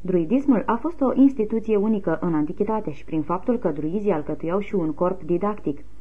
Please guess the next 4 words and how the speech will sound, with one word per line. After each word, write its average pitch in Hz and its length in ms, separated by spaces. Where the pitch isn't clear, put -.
Dacă 165 360
în 170 120
antichitatea 160 680
greco-romană 185 920